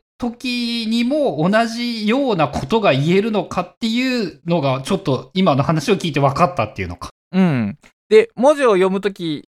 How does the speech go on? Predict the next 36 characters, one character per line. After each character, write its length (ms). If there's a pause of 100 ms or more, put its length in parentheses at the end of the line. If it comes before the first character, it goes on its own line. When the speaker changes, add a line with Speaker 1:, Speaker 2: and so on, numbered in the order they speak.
(140)
Speaker 2:
は、 360
あ 140
の、 340 (300)
純 240
粋 220
に 180 (180)
文 200
字 120
の 180 (200)
な-、 220 (100)
内 320
容 200
を 40
読 140
む 100
こ 120
と 140
だ-、 200
だ 140
け 100
じ 80
ゃ 20
な 60
く 40
て、 40
文 240
字 120
を 80
読 180
む 100
時 220
そ 140
の 120
も 120
の 100
も、 280